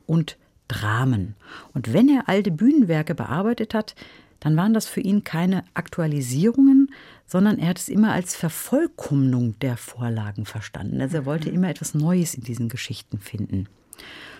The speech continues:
Speaker 1: Ja, er verfasste Balladen, Sonette, schrieb Liebesgedichte und politische Lyrik. Ja, aber jetzt stehen, glaube ich, die Liebesgedichte im Mittelpunkt.
Speaker 2: Genau, das Hörbuch heißt ja, „Dass sie mich liebt, das sagt sie nicht.“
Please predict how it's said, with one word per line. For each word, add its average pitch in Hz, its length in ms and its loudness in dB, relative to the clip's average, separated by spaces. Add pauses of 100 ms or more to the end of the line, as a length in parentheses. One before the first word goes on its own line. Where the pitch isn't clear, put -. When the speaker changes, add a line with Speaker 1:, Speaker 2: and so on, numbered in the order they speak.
Speaker 1:
Ja, 151 200 2
er 131 200 0
verfasste 151 680 -4
Balladen, 156 520 0
Sonette, 175 680 0 (320)
schrieb - 260 -6
Liebesgedichte 220 1200 -2 (560)
und 175 360 -2
politische 135 480 -4
Lyrik. 180 560 -2 (460)
Ja, 107 260 -4 (100)
aber 113 160 -6
jetzt - 180 -10
stehen, 147 220 -6
glaube 135 180 -8
ich, - 100 -12
die 139 120 -6
Liebesgedichte 123 1200 -6
im 123 220 -4
Mittelpunkt. 113 720 -6 (600)
Speaker 2:
Genau, 190 280 0
das 190 240 -10
Hörbuch 240 320 -2
heißt 202 280 -4
ja, 277 200 0 (380)
„Dass - 260 -6
sie 240 100 2
mich 214 300 0
liebt, 202 400 -2
das 202 180 -4
sagt 190 320 -6
sie - 160 -6
nicht.“ 165 560 -8